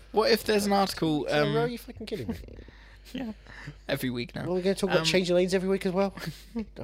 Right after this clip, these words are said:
Speaker 2: Christ.
Speaker 1: What if there is an article that comes out of a joke that he said?
Speaker 2: They'll sue the company.
Speaker 1: But would they actually get it passed? Like, would, would, would they actually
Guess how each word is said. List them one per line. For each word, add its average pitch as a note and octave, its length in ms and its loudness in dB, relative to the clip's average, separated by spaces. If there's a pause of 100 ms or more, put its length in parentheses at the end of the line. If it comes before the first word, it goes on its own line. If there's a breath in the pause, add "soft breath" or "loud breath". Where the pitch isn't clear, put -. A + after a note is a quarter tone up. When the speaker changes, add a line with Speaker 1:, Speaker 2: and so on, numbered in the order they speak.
Speaker 2:
Christ. - 640 -12
Speaker 1:
What A3+ 200 4
if B3 200 6
there G3+ 180 6
is G3 160 6
an F#3 80 0
article E3+ 380 0
that C#3 100 -2
comes C#3+ 260 -2
out A#2+ 260 2 (220)
of B2+ 360 0
a C#3+ 80 2
joke B2+ 280 0
that D#2+ 120 0
he B2+ 100 -2
said? - 400 -2 (640 soft breath)
Speaker 2:
They'll G2 120 -10
sue G2+ 240 -6
the F#2 80 -12
company. A#2 320 -12 (460)
Speaker 1:
But D#3+ 160 4
would F3+ 220 2
they E3+ 140 10
actually D#3+ 360 4 (1300 soft breath)
get C#3 140 4
it - 100 -2
passed? - 440 -2
Like, B2+ 240 -4
would, B2+ 120 -6 (100)
would, C3+ 180 -4 (120)
would C3+ 220 -4
they C3 120 2
actually B2+ 420 -2